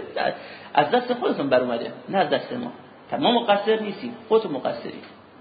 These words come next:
چون خداوندی که ابلیس رو خلقت کرده به عنوان دره شر، درهای خیر و رحمت هم گذاشته برای ما.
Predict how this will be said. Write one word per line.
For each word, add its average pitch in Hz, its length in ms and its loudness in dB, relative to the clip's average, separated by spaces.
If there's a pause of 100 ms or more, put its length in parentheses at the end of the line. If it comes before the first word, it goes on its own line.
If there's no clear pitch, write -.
(160)
چون 160 100 0
خداوندی 151 500 4
که 123 140 -2
ابلیس 185 240 -2
رو 175 60 -6
خلقت 151 360 0
کرده 131 200 2
به 135 100 -2
عنوان 139 520 -2
دره 135 340 4
شر، 208 340 4 (460)
درهای 135 380 4
خیر 208 280 2
و 156 120 2
رحمت 185 300 -2
هم 160 120 0
گذاشته 135 360 0
برای - 240 -2
ما. - 100 -6